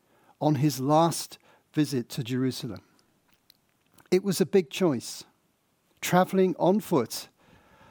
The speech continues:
that hundred mile and a, a hundred mile journey all the way south to the capital city of Jerusalem. So when Jesus came into the city of Jerusalem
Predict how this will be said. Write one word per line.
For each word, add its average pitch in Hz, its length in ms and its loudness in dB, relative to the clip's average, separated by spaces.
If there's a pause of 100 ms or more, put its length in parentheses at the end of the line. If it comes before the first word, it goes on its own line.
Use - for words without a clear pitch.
(180)
that 139 160 2
hundred 185 600 0
mile 160 380 4
and 151 140 2
a, 143 100 -4
a 151 140 2
hundred 185 500 0
mile 156 320 4
journey 131 580 0 (800)
all 160 220 4
the 160 80 2
way 139 400 2 (560)
south - 720 0 (180)
to - 140 -6
the 131 100 0
capital 143 460 -4
city - 340 -4
of 120 100 -2
Jerusalem. 117 600 -6 (1400)
So - 160 6
when 262 220 8
Jesus 247 460 4
came 254 280 6
into 254 220 4
the 185 140 2
city 160 400 4
of 170 100 0
Jerusalem 165 760 2